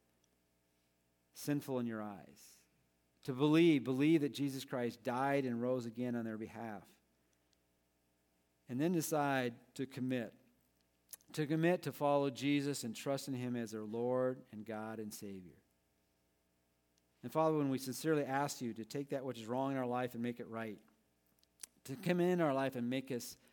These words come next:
new people, you'll answer that according to your word. Help us to, to live out a life that is true and right in your eyes.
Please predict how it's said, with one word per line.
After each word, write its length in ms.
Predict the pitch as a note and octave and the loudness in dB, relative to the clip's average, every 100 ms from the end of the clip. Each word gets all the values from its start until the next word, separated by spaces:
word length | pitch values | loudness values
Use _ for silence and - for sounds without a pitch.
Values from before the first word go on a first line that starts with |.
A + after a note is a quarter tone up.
| _ B2 | _ -4
new 200 | C#3 C#3 | -2 -2
people, 520 | - C#3 B2+ G#2+ - _ _ _ _ _ - | -4 -6 -6 -14 -16 _ _ _ _ _ -8
you'll 180 | A#2+ B2 | -6 -2
answer 380 | C3 C3 B2+ | -2 -2 -4
that 180 | A2 G2 | -6 -8
according 520 | G2 - B2 A2+ A2+ G#2+ | -14 -8 -6 -4 -6 -8
to 120 | A2+ | -10
your 240 | G#2 A2+ | -6 -6
word. 320 | G#2+ G#2 F#2 - _ _ _ _ _ _ _ _ _ _ _ _ - | -8 -10 -12 -18 _ _ _ _ _ _ _ _ _ _ _ _ 0
Help 200 | E3 F3+ | 2 4
us 220 | D#3 - | 4 4
to, 140 | D3 B2 - _ | -2 -2 -10 _
to 100 | - | -2
live 340 | C3+ C3+ E3 E3+ | 2 6 8 8
out 440 | E3 D#3+ D#3 B2+ A#2 | 8 8 8 4 0
a 100 | A#2 | -2
life 480 | B2 C3 B2 G#2+ - - - _ _ _ _ - - | 0 0 0 -4 -14 -20 -20 _ _ _ _ -20 -8
that 120 | A#2 | -8
is 160 | A2 - | -6 -8
true 600 | - - D3 C3+ G#2+ G2 A2+ | -10 -4 0 0 -2 -8 -10
and 180 | G#2+ | -8
right 280 | A#2 A2 G2+ | -6 -6 -10
in 140 | A2 G#2+ | -10 -8
your 200 | A2+ A2 | -6 -8
eyes. 420 | F#2 D2+ - | -10 -18 -20